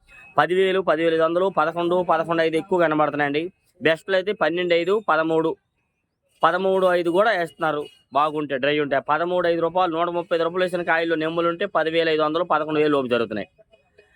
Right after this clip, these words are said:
డీలక్స్ ఉంటే పద్నాలుగు వరకు, పద్నాలుగు ఐదు కూడా చెప్పారు, నేనైతే పద్నాలుగు వరకు చూసినానండి. పద్నాలుగు ఐదు వేస్తున్నారు అంటే మరి ఏమో, పద్నాలుగు వేలు దాకా డీలక్స్లు జరుగుతున్నాయి. ఏసీ రకాలైతే కాదు, కొత్తవే నేను చెప్పేది, ఏసీ రకాలకైతే డిమాండ్ లేదు, ఎందుకంటే అంత క్వాలిటీ లేవు. మరి రోజు ఏం చెప్తాము? ఓకే,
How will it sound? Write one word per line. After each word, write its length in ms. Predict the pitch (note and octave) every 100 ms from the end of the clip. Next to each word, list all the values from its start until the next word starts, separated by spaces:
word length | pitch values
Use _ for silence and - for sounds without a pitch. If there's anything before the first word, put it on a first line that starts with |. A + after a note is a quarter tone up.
| -
డీలక్స్ 300 | F3 G#3 G3 G3+
ఉంటే 140 | G3+ A3+
పద్నాలుగు 440 | F#3 E3+ F3+ F3 E3+
వరకు, 200 | E3+ G3 F3
పద్నాలుగు 380 | E3+ E3 F3+ F3
ఐదు 100 | E3+ F#3+
కూడా 120 | F#3
చెప్పారు, 320 | E3 D#3+ D#3+ D#3+
నేనైతే 260 | D#3+ E3 D#3+ D#3
పద్నాలుగు 320 | D3 D#3 D3
వరకు 140 | F3 D#3+
చూసినానండి. 480 | D3 C#3 B2+ A#2 B2 - -
పద్నాలుగు 320 | C3 C#3 D3+ C#3+
ఐదు 80 | C#3
వేస్తున్నారు 320 | D3+ E3 D3
అంటే 120 | C#3+ D3
మరి 100 | C3+
ఏమో, 120 | C#3 D#3 -
పద్నాలుగు 340 | C3 C#3 C#3 D3+
వేలు 100 | E3+
దాకా 160 | F3+ G3+ - _ _ _ _ _ -
డీలక్స్లు 320 | E3+ F3+ F3+ D3+
జరుగుతున్నాయి. 340 | D3 C#3+ A#2 B2
ఏసీ 180 | G3+ G#3+ G#3
రకాలైతే 360 | F3 E3+ E3+ F3+ D3+
కాదు, 140 | C3+ A#2+
కొత్తవే 300 | C#3+ - E3 D3+
నేను 100 | C3
చెప్పేది, 340 | B2+ - B2+ B2 C#3+
ఏసీ 180 | D3+ D#3+
రకాలకైతే 440 | C#3+ C#3+ C#3 C3+ E3
డిమాండ్ 300 | C#3+ C3 C#3 C3
లేదు, 120 | B2 B2+
ఎందుకంటే 300 | D3 D3+ D3+
అంత 100 | C3+ -
క్వాలిటీ 280 | B2+ D3 C#3+
లేవు. 120 | C#3 C3
మరి 80 | A#2+
రోజు 140 | C#3 D3 C#3+
ఏం 80 | D3+
చెప్తాము? 380 | C#3+ - C3+ C#3 - _ _ _ _ _ _
ఓకే, 240 | - E3